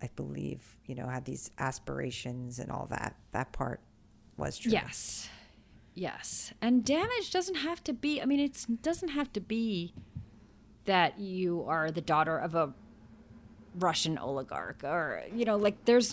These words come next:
Speaker 2: doesn't have to be that big. Damage comes from lots of places. So I don't know. It was just like, why make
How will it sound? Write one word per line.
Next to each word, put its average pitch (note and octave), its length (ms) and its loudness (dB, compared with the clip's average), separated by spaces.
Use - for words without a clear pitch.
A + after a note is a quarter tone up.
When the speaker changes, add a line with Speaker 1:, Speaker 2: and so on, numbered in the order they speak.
Speaker 2:
doesn't D4 240 4
have C4+ 380 2
to G#3 80 8
be G3 520 4
that F3 360 0
big. G3+ 240 2
Damage B3 380 4
comes B3 300 4
from D3 240 -4
lots F3+ 480 -4
of - 80 -8
places. - 760 -2
So F3 540 0
I G#3 60 -4
don't A#3+ 180 2
know. A#3+ 180 4
It - 180 2
was G#3 240 2
just - 320 -2
like, A3 160 0
why A3 680 2
make A3+ 260 -2